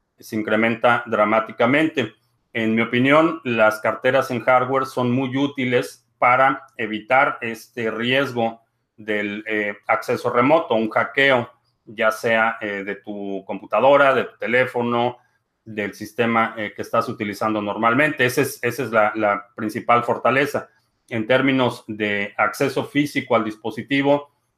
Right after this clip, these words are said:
eh, son obviamente, eh, más vulnerables y, y eso es algo que relativamente lo puedes, eh, proteger de forma simple, ya sea,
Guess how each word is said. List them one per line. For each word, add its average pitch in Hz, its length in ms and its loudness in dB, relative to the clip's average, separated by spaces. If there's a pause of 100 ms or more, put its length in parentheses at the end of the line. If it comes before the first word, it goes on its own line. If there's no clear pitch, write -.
(140)
eh, 104 480 -2
son 127 560 0 (140)
obviamente, 113 920 -2
eh, 107 40 -4
más 113 300 0
vulnerables 135 880 0 (300)
y, 101 580 -8
y 113 120 2
eso 123 220 2
es 120 120 -2
algo 120 380 4
que 101 460 -4 (960)
relativamente 135 800 2
lo 117 140 -2
puedes, 123 400 2
eh, 104 180 -10
proteger 127 480 0
de 127 100 0
forma 117 500 0 (260)
simple, 143 500 0
ya 120 160 2
sea, 110 640 0